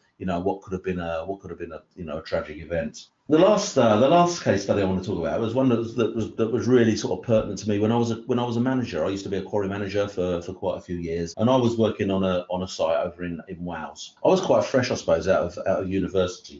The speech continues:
I'd gone down to, uh, to, to Wales to, to run this site, and I, and I,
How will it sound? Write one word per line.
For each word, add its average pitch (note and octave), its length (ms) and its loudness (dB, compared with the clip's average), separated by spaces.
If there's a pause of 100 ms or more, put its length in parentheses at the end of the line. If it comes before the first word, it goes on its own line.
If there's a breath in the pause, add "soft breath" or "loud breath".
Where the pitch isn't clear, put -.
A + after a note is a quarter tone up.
(100)
I'd - 140 -6
gone A#2 200 4
down F#2+ 260 2
to, F2+ 360 0
uh, E2 360 0 (320)
to, F2 300 -4
to - 180 -4
Wales E2+ 440 -2
to, D#2+ 120 -4
to F2+ 140 -6
run F#2 200 0
this - 180 -4
site, D#2+ 180 -4
and A#2+ 80 2
I, B2+ 120 2 (300 loud breath)
and A2+ 80 2
I, A#2 160 2